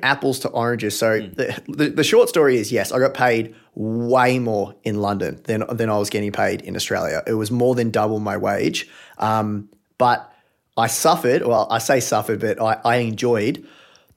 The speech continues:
Speaker 1: some lifestyle inflation with that. So
Speaker 2: Mm.
Speaker 1: we were spending so much more money in London because I viewed London as, like, me and my wife are traveling the world. This is a once in a lifetime opportunity. I'm not here to save money. And we actually,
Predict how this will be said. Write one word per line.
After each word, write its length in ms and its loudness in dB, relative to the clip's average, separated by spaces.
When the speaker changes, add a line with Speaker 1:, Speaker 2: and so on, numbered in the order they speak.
Speaker 1:
some 220 0
lifestyle 680 0
inflation 600 -4
with 160 -8
that. 300 -6
So 240 0
Speaker 2:
Mm. 40 -2
Speaker 1:
we 140 2
were 120 2
spending 480 -2
so 480 0
much 260 -2
more 100 -4
money 320 -4
in 140 -8
London 260 -4
because 300 -6
I 180 4
viewed 260 0
London 360 -2
as, 280 -2
like, 380 -2
me 200 2
and 80 2
my 80 4
wife 360 2
are 80 -12
traveling 420 0
the 80 0
world. 440 -2
This 160 -4
is 300 -6
a 120 0
once 300 -2
in 60 -4
a 40 -2
lifetime 440 -4
opportunity. 520 -4
I'm 200 -4
not 160 -2
here 260 -4
to 140 -12
save 340 -4
money. 340 -4
And 120 -4
we 100 0
actually, 460 0